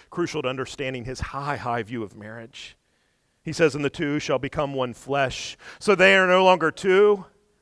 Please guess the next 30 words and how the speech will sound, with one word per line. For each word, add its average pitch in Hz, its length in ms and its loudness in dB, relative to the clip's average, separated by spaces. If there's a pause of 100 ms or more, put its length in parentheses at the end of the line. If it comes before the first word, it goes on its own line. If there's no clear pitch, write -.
but 135 160 -8
one. 113 360 -12 (2000)
We, 143 100 -12
we 139 160 -8
see 170 180 -6
him 135 140 -8
talk - 320 -8
here 147 300 -6
about 123 280 -8
this 127 180 -14
oneness, 139 520 -12
this, 147 180 -14 (220)
this 165 160 -8 (140)
covenantal 190 800 0 (160)
relationship 170 1040 0 (180)
that 180 160 2
marriage 180 520 2
is 147 140 -4
intended 170 540 -2
to 160 100 -4
be, 185 480 0 (160)
that 214 160 0
literally, 214 400 8 (140)
that 220 260 0
two 277 260 4
individuals, 214 640 2
two 277 280 2
equals 220 460 0
come 285 320 6
together 214 680 4